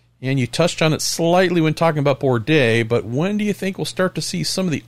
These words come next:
older drivers consider retirement from racing in the series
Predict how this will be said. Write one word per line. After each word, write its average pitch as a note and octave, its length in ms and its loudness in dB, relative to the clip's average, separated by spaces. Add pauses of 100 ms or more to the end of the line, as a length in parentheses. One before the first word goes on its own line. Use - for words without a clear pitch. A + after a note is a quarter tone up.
older G3+ 520 4
drivers C#3 500 2 (380)
consider C#3+ 360 0
retirement B2+ 540 0
from A#2+ 180 -4
racing B2 480 0 (540)
in E3 240 2
the E3+ 80 4
series C#3+ 600 2